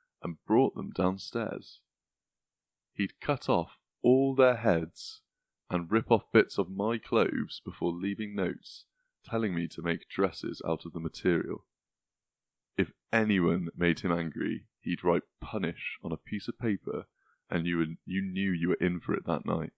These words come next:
One time, a typical Battersea boy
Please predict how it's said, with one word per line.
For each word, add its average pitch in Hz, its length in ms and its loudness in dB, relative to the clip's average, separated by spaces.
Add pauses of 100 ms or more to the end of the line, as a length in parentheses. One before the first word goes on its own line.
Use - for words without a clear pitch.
(1600)
One 131 240 2
time, - 460 -4 (580)
a - 60 -12 (100)
typical - 420 -4
Battersea - 540 0
boy - 400 -2